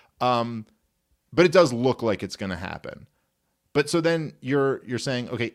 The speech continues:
if it happens, and if Elon Musk takes over Twitter and is really running everything in six months, and if he's able to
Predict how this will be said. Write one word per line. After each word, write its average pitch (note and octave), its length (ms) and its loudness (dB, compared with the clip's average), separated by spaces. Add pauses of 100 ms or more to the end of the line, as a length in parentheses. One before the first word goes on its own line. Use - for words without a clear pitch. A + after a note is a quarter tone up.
if D#3 180 0
it E3 80 -2
happens, G2+ 720 -6 (640)
and A2+ 240 -8
if F#3 220 0
Elon C3 340 0
Musk A2+ 300 -4
takes A2+ 300 -6
over G2 440 -4 (180)
Twitter G#2 340 -2
and A2 100 -4
is F#2 140 -8
really G2+ 180 -4
running G2 380 -4
everything F#2+ 360 -8
in F#2 100 -10
six - 280 -8
months, G2 400 -10 (320)
and A#2 160 -6 (120)
if F3+ 420 -2 (140)
he's C3+ 400 0
able B2+ 460 0
to - 160 -12